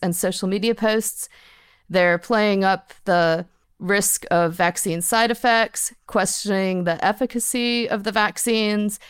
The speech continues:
and even emphasizing the false claim that the U S rushed the vaccines through the approval process, or even saying that these are not approved vaccines because they're only under emergency use authorization,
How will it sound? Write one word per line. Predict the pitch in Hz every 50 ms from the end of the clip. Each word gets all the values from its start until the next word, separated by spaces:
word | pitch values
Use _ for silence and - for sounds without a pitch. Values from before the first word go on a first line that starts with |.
| - - - _ _ _ -
and | 196 196 190 185 180 180 180 180 180 170 - -
even | 190 220 185 202 185 -
emphasizing | - - 202 208 - 185 185 - 208 190 190 190 185 196 190 185 185 185 - - - - _ _ _ _
the | - 196
false | - - 202 180 180 - -
claim | - - 220 196 180 175 170 170 170
that | 175 170 165 165
the | - 196
U | 185 180 175
S | 170 170 170 - -
rushed | 190 196 185 185 - - - - -
the | -
vaccines | 180 170 165 - - - - 185 160 160 170 175 - -
through | - - 196 180 170
the | 180 170 165 170 - - _ -
approval | 190 - - 254 233 202 202 175
process, | - 175 156 160 - - - - - - - - - - _ _ _
or | - - 196 185 175 165
even | - 180 180 - 185 180
saying | 170 - - 185 175 175 170 175 165
that | 165 165 160 - - - 175 - _ -
these | 185 202 190 185 170 185
are | 170 170 170 160 - -
not | 208 190 190 190 185 170 - - _ _ _
approved | - 180 - - 202 175 175 165 160 175 - - - _ _ _ -
vaccines | - 170 - - - - - 233 208 185 165 165 170 175 175 -
because | - 165 170 - 190 160 165 -
they're | - 185 165 160 - -
only | 185 175 170 165 165
under | 165 165 160 156 156 156
emergency | - - 185 165 156 156 175 165 156 - - 175
use | 175 202 240 233 - -
authorization, | 165 151 165 - 175 160 160 156 156 110 156 - - 139 131 -